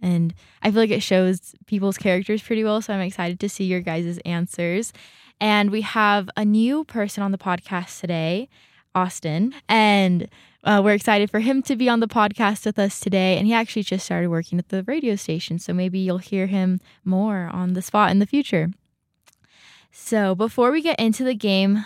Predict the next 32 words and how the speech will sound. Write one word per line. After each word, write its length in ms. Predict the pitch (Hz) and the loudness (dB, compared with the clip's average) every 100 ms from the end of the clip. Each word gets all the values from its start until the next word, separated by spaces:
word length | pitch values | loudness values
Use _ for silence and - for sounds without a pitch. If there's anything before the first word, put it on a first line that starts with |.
| - | -4
I 160 | 208 196 | -4 -2
thought 220 | 208 180 | -2 0
I'd 120 | 190 | -2
give 200 | 196 180 | -4 -2
a 40 | |
little 160 | 185 180 | -2 -4
explanation 680 | - 185 - 208 233 254 269 | -6 -8 -2 2 2 0 -2
of 100 | 226 | 0
the 80 | 208 | 0
game 300 | 196 190 208 | 2 4 4
for 140 | 208 | 2
those 340 | 190 180 180 - | 2 0 -2 -2
that 260 | 180 165 - - - | 0 0 -6 -20 -4
have 140 | 226 | 2
never 300 | 233 285 294 | 4 4 2
played 240 | - 240 202 | 0 -2 0
Would 180 | 196 | -2
You 120 | 185 180 | -2 -2
Rather. 500 | 160 156 170 180 196 - _ _ - | 0 0 0 -2 -4 -16 _ _ 0
Um, 480 | 202 185 170 156 - - _ | 2 4 2 0 -4 -16 _
basically, 420 | - 240 - 311 302 | 0 0 0 -2 0
you 140 | 262 | 0
take 300 | - 254 220 | -2 -4 -4
turns 340 | - 233 226 | -2 0 0
addressing 760 | - 190 190 190 - 208 196 190 | 0 -2 0 -2 -2 0 2 2
a 100 | - | -2
dilemma, 720 | 185 185 175 165 180 208 277 285 | -4 -2 -2 0 0 0 -4 -2
and 120 | 208 | 0
you 80 | 202 | 2
have 180 | 190 180 | 0 -2
two 220 | - 240 | -4 -2
choices, 640 | - 185 190 175 165 180 | -2 -2 -2 -2 -4 -6